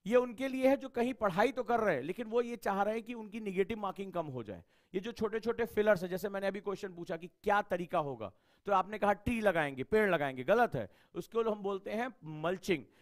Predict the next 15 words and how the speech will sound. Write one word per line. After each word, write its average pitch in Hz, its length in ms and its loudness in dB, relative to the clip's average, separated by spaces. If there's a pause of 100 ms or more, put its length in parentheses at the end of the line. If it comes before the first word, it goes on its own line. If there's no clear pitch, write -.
(120)
यानी 202 240 -2
उसके 214 260 -6
ऊपर 220 240 -2
एक 233 180 -2
हम 220 200 -2
क्या 202 160 -2
होगा, 208 280 2
ऑर्गेनिक 175 680 -4
परत 208 180 2
बिछा 156 280 -4
देंगे, 131 200 -6
चाहे 151 160 -2
पत्ती, 165 440 -6
चाहे 151 220 -2
पुआल, 165 560 4